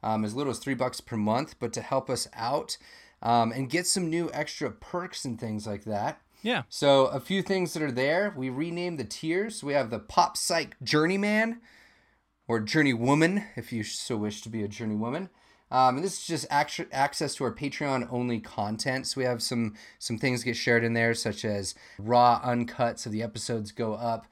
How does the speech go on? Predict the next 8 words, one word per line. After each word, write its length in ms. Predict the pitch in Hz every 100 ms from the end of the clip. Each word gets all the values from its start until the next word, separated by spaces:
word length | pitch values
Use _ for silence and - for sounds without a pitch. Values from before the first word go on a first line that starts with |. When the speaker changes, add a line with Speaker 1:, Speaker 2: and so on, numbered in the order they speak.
| _ -
Speaker 1:
And 160 | 127 120
then 120 | 117
we 80 | 113
turn 260 | - 147
on 260 | 143 135 135
a 140 | 127
Discord 580 | 113 107 139 - 135 117
server 540 | - 120 104 107 147